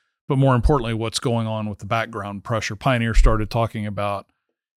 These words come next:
you know, going to four strings of casing in the Midland Basin because of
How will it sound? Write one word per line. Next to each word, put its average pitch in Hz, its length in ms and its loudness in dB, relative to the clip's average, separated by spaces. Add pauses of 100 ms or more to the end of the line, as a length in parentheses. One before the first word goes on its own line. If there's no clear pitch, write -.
(160)
you - 100 -4
know, 104 120 0
going 117 240 0
to 110 60 0
four 113 180 0
strings 110 300 -2
of 95 80 -10
casing 117 420 0
in 101 80 -4
the 101 60 -4
Midland 110 320 -2
Basin 104 400 -4
because 104 300 -4
of 101 340 -8